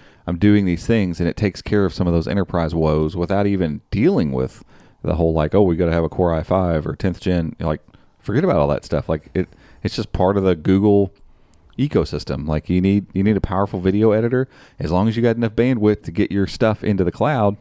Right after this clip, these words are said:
cool. Here you go. There's, here's a server with, uh, you know, DaVinci Resolve or whatever on it, you know, or if you want some Mac servers, you know, we can do that too, or whatever. Like, they could get creative with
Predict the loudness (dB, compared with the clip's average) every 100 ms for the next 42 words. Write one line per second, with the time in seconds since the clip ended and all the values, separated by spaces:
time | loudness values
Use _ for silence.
0 | -10 -8 2 2 2 -6 _ _ _ -4
1 | -2 2 2 0 -4 -2 0 0 -2 -4
2 | -2 -2 -2 -4 -4 -6 -2 0 2 2
3 | 0 0 0 0 -2 -4 -2 -2 -4 -10
4 | -6 -4 -2 -2 0 0 0 -2 -4 -6
5 | -8 -10 -20 -20 -2 0 0 -2 -4 -4
6 | -2 -2 0 0 -2 -4 -8 -10 -6 -4
7 | -2 -2 -4 -4 -2 -2 0 -4 -4 -4
8 | -2 -2 -2 -2 0 0 0 0 0 2
9 | 0 0 0 -2 -2 -2 -4 -14 -20 -4
10 | -2 -2 -4 -2 -2 -2 -2 0 2 2
11 | 0 0 0 0